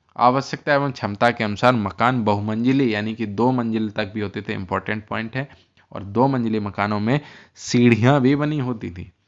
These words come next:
और प्रत्येक घर में जल की पूर्ति के लिए एक कुआं होता था। रसोई के अलावा घर में आंगन, स्नानागार, शौचालय भी बने होते थे। आंगन जो है वो कच्ची ईंटों से बना होता था, लेकिन कालीबंगा में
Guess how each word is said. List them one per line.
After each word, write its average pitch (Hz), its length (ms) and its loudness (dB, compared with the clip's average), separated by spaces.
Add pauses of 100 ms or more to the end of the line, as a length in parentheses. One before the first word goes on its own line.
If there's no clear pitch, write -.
(160)
और 98 60 -12
प्रत्येक 110 460 -6
घर 104 180 -2
में 120 180 -4
जल 107 160 -4
की 117 120 -4
पूर्ति 107 400 -6
के 110 160 -4
लिए 107 360 0
एक 127 260 2 (460)
कुआं 147 300 6
होता 85 300 0
था। 85 180 -12 (880)
रसोई 113 460 -4
के 143 140 -4
अलावा 123 320 2
घर 110 180 0
में 131 260 -2
आंगन, 120 420 0 (440)
स्नानागार, 117 600 4
शौचालय 107 640 4
भी 117 220 4
बने 95 220 -2
होते 87 260 -10
थे। - 200 -20 (480)
आंगन 135 340 0
जो 143 80 2
है 139 180 4
वो 123 140 0
कच्ची 95 340 -6
ईंटों 92 260 -4
से 90 160 -6
बना 113 220 2
होता 131 300 0
था, 139 120 0
लेकिन 127 340 0
कालीबंगा 113 720 2
में 123 200 -2